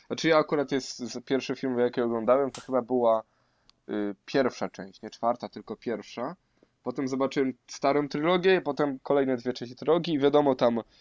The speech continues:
gry typu Knights of the Old Republic albo Jedi Academy, yy, i zacząłem potem trochę się bardziej interesować książkami, postaciami, które nie, których nie ma w grach, ale są w komiksach właśnie z tej starej Republiki,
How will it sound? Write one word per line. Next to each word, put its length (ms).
gry 340
typu 340
Knights 380
of 120
the 100
Old 180
Republic 600
albo 300
Jedi 240
Academy, 540
yy, 760
i 280
zacząłem 400
potem 180
trochę 160
się 140
bardziej 240
interesować 460
książkami, 580
postaciami, 680
które 360
nie, 200
których 340
nie 80
ma 160
w 100
grach, 400
ale 180
są 220
w 80
komiksach 500
właśnie 280
z 80
tej 120
starej 420
Republiki, 680